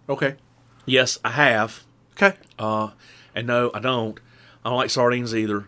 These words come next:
Speaker 2: Um, I'm
Speaker 1: Hey.
Speaker 2: not a huge swimming in the ocean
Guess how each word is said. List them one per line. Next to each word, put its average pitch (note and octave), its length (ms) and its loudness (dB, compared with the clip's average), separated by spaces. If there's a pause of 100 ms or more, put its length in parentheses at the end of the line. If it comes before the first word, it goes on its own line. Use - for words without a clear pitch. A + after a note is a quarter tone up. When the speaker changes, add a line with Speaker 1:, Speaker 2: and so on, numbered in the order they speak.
(140)
Speaker 2:
Um, A2 400 -4
I'm A2+ 140 -2
Speaker 1:
Hey. A#2+ 40 0
Speaker 2:
not C3+ 160 6
a B2+ 60 4
huge B2+ 760 0 (800)
swimming B2 420 -2
in A2+ 100 -4
the A2 140 -2
ocean A2 500 -2